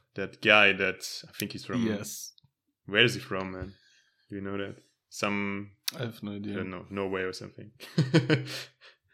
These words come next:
Speaker 1: Apparently, he's quite famous. Um,
Speaker 2: Mm-hmm.
Speaker 1: he got, like, I don't know, more than twenty world records that all have to do something with, um, endurance in the cold, like taking an ice bath for, I don't know, several hours.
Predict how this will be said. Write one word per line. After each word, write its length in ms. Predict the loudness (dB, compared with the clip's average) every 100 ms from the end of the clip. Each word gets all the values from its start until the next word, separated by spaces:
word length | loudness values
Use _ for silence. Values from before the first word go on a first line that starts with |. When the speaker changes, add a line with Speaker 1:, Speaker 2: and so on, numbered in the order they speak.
| _ -4
Speaker 1:
Apparently, 500 | 6 8 8 8 6
he's 180 | 6
quite 240 | 6 6 6
famous. 640 | 4 6 6 2 -2 -8 -4
Um, 640 | 0 0 0 -2 -4 -4 -4
Speaker 2:
Mm-hmm. 260 | -2 -4 -6 2
Speaker 1:
he 260 | 6 8
got, 320 | 10 8 6 -6 0
like, 400 | 4 6 4 -6 -10
I 100 | -2
don't 140 | 0
know, 140 | 2
more 200 | 4 6
than 140 | 6 2
twenty 420 | 4 6 6 6
world 380 | 6 8 8 8
records 520 | 6 8 4 4 -2 -14 -18 -12 2
that 220 | 2 4
all 220 | 4 6
have 120 | 4 0
to 80 |
do 140 | 0 0
something 500 | 2 0 2 2 4
with, 420 | 2 0 -8 -4
um, 1000 | 2 4 6 4 2 -2 -2 -4 -4 -8 -4
endurance 800 | 0 2 8 10 12 10 6 0
in 140 | 0 2
the 80 | 4
cold, 560 | 8 8 8 4 -2
like 260 | -4 -4 -8 -18 _ -2
taking 380 | 0 2 2 4
an 220 | 2 2
ice 240 | 4 4 2
bath 380 | 2 4 4 2
for, 720 | -4 2 4 6 4 2 -4 -4
I 80 | -2
don't 140 | 0
know, 180 | 0 -2
several 500 | 2 4 4 0 0
hours. 500 | 2 4 2 -2